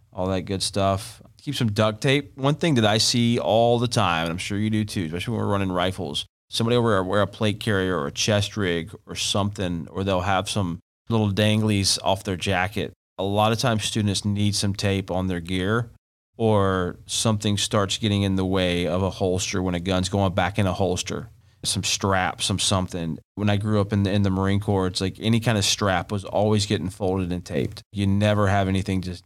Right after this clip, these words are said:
dangling anywhere. That is a rule. Everything is silenced. Everything is taped. There's, there's duct tape all over your gear. Kinda kept that, you know, going forward is I often have duct tape all over me in, in some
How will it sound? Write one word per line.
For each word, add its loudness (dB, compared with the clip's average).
dangling -2
anywhere. -10
That -6
is 0
a 0
rule. -6
Everything -2
is -4
silenced. 0
Everything -2
is -2
taped. -4
There's, -2
there's -8
duct -2
tape 0
all 4
over 2
your -2
gear. -4
Kinda 0
kept 0
that, 0
you 0
know, 0
going 2
forward -4
is -2
I 2
often 0
have -2
duct 0
tape -2
all 2
over 0
me -4
in, 0
in -14
some 0